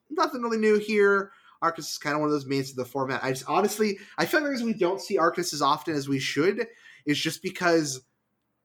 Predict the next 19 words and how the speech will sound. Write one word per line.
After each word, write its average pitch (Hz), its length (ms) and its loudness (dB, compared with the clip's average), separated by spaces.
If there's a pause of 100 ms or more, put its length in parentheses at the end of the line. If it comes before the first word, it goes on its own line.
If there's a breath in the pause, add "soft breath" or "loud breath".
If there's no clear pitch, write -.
(300)
it 139 180 -4
takes 180 340 0
a - 40 -6
certain 143 380 -2
person 147 280 0
to 131 40 -10
be 135 60 -2
able 131 140 0
to 131 60 -6
put 131 200 -4
up 139 120 -2
with 123 80 -14
this 127 140 -8
deck 120 240 -6
for, 127 140 -2
like, 123 160 -2
an 120 60 -6
entire 117 420 -2
event. 104 420 -14